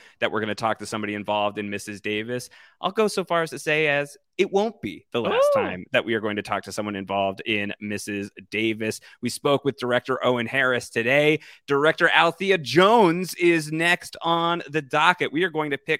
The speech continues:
Speaker 1: her brain about episode six a few days after episode six drops. So that podcast will be coming even later than this one, I think. But if you've got questions for her,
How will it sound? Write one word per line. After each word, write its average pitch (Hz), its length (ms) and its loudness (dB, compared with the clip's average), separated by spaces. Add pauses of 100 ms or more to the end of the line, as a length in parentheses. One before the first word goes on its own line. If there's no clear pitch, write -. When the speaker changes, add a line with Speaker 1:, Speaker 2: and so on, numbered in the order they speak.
(120)
Speaker 1:
her 185 260 -2
brain 147 340 -2
about 127 300 -2
episode 135 500 -4
six - 380 -4 (180)
a 156 60 -2
few 240 260 -4
days 185 300 0
after 139 360 0
episode 127 380 -4
six - 300 -8
drops. 110 340 -6
So 120 80 -12
that 117 240 -4
podcast 104 400 -4
will 95 80 -10
be 101 80 -14
coming 104 340 -8 (200)
even 151 240 -2
later 117 240 -2
than 98 160 -12
this 104 200 -6
one, 131 300 -4
I 127 120 -6
think. 131 200 -8
But 120 120 -8
if - 100 -18
you've 143 100 -12
got 143 220 -2
questions 139 340 -4
for 104 240 -12
her, 190 320 0